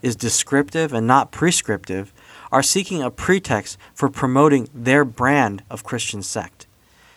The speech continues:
If we affirm, as we surely do, that the Word of God is the ultimate authority, and yet do not accept the New Testament as the governing pattern for the church today, we must confront our motive behind the denial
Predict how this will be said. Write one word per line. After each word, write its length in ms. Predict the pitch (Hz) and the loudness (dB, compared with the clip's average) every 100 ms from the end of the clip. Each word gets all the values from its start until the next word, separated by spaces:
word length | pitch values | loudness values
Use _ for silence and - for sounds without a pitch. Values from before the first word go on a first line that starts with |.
| _ _ 127 | _ _ -10
If 140 | 127 | 0
we 120 | 214 | 2
affirm, 440 | 185 - 175 170 135 | 2 2 2 2 0
as 180 | 127 131 | 0 2
we 100 | 143 | 2
surely 480 | - 175 175 165 | 2 2 2 2
do, 400 | 143 156 113 104 - - - | 2 2 2 0 -10 -20 -8
that 140 | 127 | -4
the 100 | 143 | 0
Word 280 | 120 143 165 | 4 4 4
of 100 | 151 | 4
God 240 | 139 131 113 | 4 4 4
is 160 | 113 | -4
the 160 | 123 - | -8 -4
ultimate 460 | 156 185 185 160 127 | -2 -2 -2 -2 -2
authority, 720 | - 160 202 165 104 101 117 _ - - | -2 0 2 2 0 -6 -12 _ -20 -12
and 180 | - 147 | -2 0
yet 180 | 160 139 | 0 0
do 120 | 160 | 0
not 200 | 175 165 | 2 2
accept 540 | 143 - 180 156 - 127 | 0 0 0 0 -4 -4
the 100 | 131 | 0
New 160 | 160 | 0
Testament 520 | - 190 220 156 127 | 0 0 0 -2 -6
as 180 | 120 113 | -4 -6
the 80 | 117 | -6
governing 500 | 120 131 127 123 117 | -2 0 0 -4 -6
pattern 500 | - 160 180 110 113 - - | 0 2 2 -2 -8 -14 -12
for 160 | - 120 | -6 -4
the 100 | 117 | -4
church 340 | - 131 - | -4 -4 -6
today, 640 | - 110 170 254 139 156 _ _ _ - - | -8 -4 0 2 0 -4 _ _ _ -20 -4
we 100 | 143 | 0
must 240 | 165 170 - | 2 2 0
confront 460 | 139 - 156 147 | -4 0 0 2
our 200 | 127 151 | 4 4
motive 680 | 151 139 175 175 110 92 - _ - | 4 2 2 4 2 0 -6 _ -8
behind 380 | 123 120 127 117 | -2 0 0 0
the 80 | |
denial 680 | 107 113 107 123 127 98 | 0 2 4 4 4 0